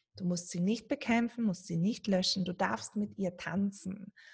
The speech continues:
sie mischen mit anderen Farben. Und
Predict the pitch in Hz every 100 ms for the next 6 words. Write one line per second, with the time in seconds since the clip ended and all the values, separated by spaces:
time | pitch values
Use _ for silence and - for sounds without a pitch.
0 | - _ - 196 202 214 - 185 175 175
1 | 185 214 202 180 180 170 - 156 165 170
2 | 175 170 170 _ - - - _ _ _
3 | _ _ _ _ _ _ - 196